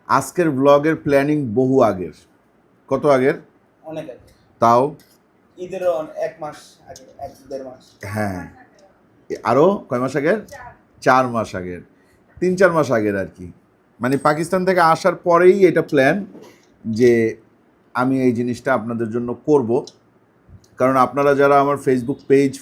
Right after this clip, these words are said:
Speaker 1: ফলো করেন তারা দেখছেন যে বিভিন্ন সময়ে আমি নামকিন রোস্ট রান্না করছি, ঠিক আছে? এবং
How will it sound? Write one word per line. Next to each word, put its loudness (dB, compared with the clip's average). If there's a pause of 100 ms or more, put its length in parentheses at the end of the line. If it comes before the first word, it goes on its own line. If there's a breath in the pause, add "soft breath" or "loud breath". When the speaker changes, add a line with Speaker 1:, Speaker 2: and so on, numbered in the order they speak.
Speaker 1:
ফলো 0
করেন -2
তারা -2
দেখছেন -4
যে 2
বিভিন্ন 0
সময়ে -2 (480 soft breath)
আমি -6
নামকিন -4
রোস্ট -2
রান্না -4
করছি, -18
ঠিক -12
আছে? -6 (640 soft breath)
এবং -2